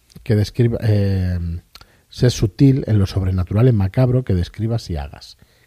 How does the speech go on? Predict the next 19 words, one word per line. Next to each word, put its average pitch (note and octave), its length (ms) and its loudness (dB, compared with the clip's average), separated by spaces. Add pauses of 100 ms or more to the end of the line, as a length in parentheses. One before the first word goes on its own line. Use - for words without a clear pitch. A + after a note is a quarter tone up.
(120)
Que G2+ 120 -6
sea B2+ 240 -2
elegante, G2 580 -2
que E2 140 -8
no F#2 120 -4
sea G2 160 -6
una F#2 120 -6
parodia". D2+ 440 -10 (1080)
Y C3 120 0
luego C#3 180 6
vamos D#3 220 2
a C3 60 0
tener C3 280 2
los A2 320 0
principios A#2 560 -4
de A#2 80 -4
la F#2 80 -2
voz G#2 140 -4
tenebrosa, E2+ 540 -6